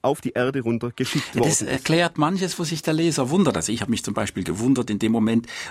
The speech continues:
Speaker 2: wo diese deutsche, ähm, Adlige da in das Kloster eintritt, machen sich die Nonnen ernsthafte Gedanken, ob die Zahnbürste ein Instrument des Teufels sei, in der Überlegung, dass der Teufel durch alle Körperöffnungen in den Menschen eindringt. Und wenn er jetzt in der Zahnbürste sitzt, na, hat er ein leichtes Spiel, weil er schon in den Mund eingeführt wird.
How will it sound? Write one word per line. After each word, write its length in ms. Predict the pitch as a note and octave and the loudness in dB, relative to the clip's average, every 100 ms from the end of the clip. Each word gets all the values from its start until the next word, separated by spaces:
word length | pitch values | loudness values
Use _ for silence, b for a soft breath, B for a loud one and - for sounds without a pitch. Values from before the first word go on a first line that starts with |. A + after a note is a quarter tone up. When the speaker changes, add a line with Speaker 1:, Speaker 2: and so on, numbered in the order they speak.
| - | 0
Speaker 2:
wo 280 | A#2 A2 - | 2 4 2
diese 240 | A2 G2+ G2+ | -4 -4 0
deutsche, 540 | G2+ G#2+ B2+ B2 A2+ | 2 4 2 2 0
ähm, 500 | G#2 G2+ - - - | 2 0 -2 -6 -4
Adlige 520 | G2+ A2 C3 C3 B2 | 0 0 2 2 0
da 80 | A#2+ | 0
in 80 | A#2 | 0
das 140 | A2 | 0
Kloster 340 | - A#2+ B2+ - | 0 -2 0 0
eintritt, 340 | A#2 C3 B2 | 0 -2 -2
machen 220 | A2+ B2+ | 0 0
sich 160 | B2+ B2+ | -2 -2
die 100 | A#2 | 0
Nonnen 280 | A2 B2 B2 | 0 2 0
ernsthafte 520 | G2+ C3+ - C3+ - | 0 -2 -2 -4 -2
Gedanken, 600 | G#2+ - G2+ C#3 C3+ B2 | -6 0 0 2 2 2
ob 200 | A2+ A#2 | -2 -2
die 140 | - F#2+ | -6 -4
Zahnbürste 880 | - A2+ C#3 C#3+ A#2+ C3 - D3 | -2 0 0 2 2 2 0 2
ein 80 | B2 | 0
Instrument 640 | A2+ A2+ - A2+ A#2 C3+ A2 | 2 -2 -2 0 2 0 0
des 140 | - | -4
Teufels 600 | - C#3 F3 - A#2 - | 0 0 2 2 0 0
sei, 300 | G2+ A2 B2+ B B B B | 0 0 -2 B B B B
in 160 | A2 A#2 | 0 2
der 180 | A#2+ | 2
Überlegung, 440 | B2+ A2+ A#2+ C#3+ C#3 | 2 2 4 6 6
dass 100 | A2+ | 4
der 140 | G#2+ | -4
Teufel 420 | - B2+ C3 C#3 | 0 0 2 2
durch 220 | A#2+ A2+ - | 0 0 -2
alle 280 | A2+ A#2+ | 0 0
Körperöffnungen 840 | G#2+ A#2 B2+ C3+ B2 A#2 C3 B2 A#2+ | 0 -2 0 0 0 2 4 4 4
in 140 | G2+ | 2
den 100 | A#2 | 2
Menschen 380 | A2+ A#2+ A#2+ - | 4 2 0 -2
eindringt. 680 | - A2+ D3+ C#3+ D3 D#3 - | -2 -2 -2 0 0 0 -2
Und 140 | A2 | -2
wenn 80 | A#2 | 0
er 80 | C3 | 0
jetzt 140 | B2 | 0
in 80 | G2+ | 0
der 100 | F#2+ | 0
Zahnbürste 580 | - E2+ C3 D#3 C#3+ D3 | 0 0 2 0 -2 -2
sitzt, 300 | C#3 C3+ - | -2 -2 -2
na, 160 | A2 A#2+ | -2 -2
hat 120 | B2 | -2
er 40 | |
ein 80 | A2 | 0
leichtes 320 | G#2+ A2+ - | -2 -4 -6
Spiel, 300 | - C3 C#3+ | -6 -2 -4
weil 120 | B2 | -2
er 120 | B2 A#2 | -4 -2
schon 160 | A2+ | -4
in 180 | - C3 | -4 -4
den 180 | A2+ A2 | -4 -2
Mund 320 | A#2 A#2+ A#2 | 2 2 2
eingeführt 640 | A2 F3 D3+ - G#2 - | -2 0 -2 -4 -6 -4
wird. 160 | C#2+ | -6